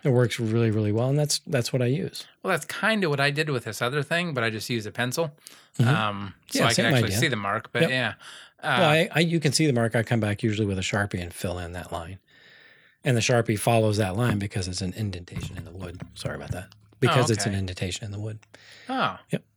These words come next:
Speaker 2: Well, I still like that.
Speaker 1: Either way, yeah.
Speaker 2: I still like the thing that I have. I
Speaker 1: Yeah.
Speaker 2: like, I don't know what it is or where I even look for it.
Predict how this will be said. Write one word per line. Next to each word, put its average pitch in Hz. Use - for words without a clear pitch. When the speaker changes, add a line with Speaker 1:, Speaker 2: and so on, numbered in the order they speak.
Speaker 2:
Well, 156
I 147
still -
like 120
that. 170
Speaker 1:
Either 156
way, 120
yeah. 156
Speaker 2:
I -
still 139
like 151
the 123
thing 139
that 113
I 110
have. 101
I 151
Speaker 1:
Yeah. 165
Speaker 2:
like, 165
I 139
don't 151
know 120
what 127
it 117
is 123
or 117
where 117
I 120
even 107
look 117
for 156
it. 139